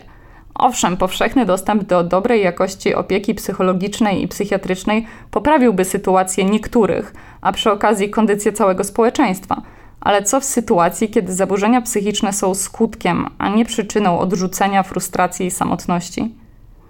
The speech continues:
Jednak najbardziej pozbawiona empatii, a zarazem jedna z najczęściej udzielanych przegrywom rad brzmi: "Weź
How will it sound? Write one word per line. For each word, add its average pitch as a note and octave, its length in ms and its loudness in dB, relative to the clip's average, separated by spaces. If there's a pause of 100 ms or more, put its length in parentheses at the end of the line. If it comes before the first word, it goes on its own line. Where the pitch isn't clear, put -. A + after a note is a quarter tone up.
(320)
Jednak A#3+ 380 2
najbardziej C4 500 4
pozbawiona A3+ 640 4
empatii, G#3+ 560 2
a - 140 0
zarazem G3+ 500 2
jedna G#3 320 2
z G3+ 60 -2
najczęściej A3 600 2
udzielanych F#3 500 0
przegrywom F3+ 580 0
rad G3 340 0
brzmi: G3 500 -2 (220)
"Weź - 340 0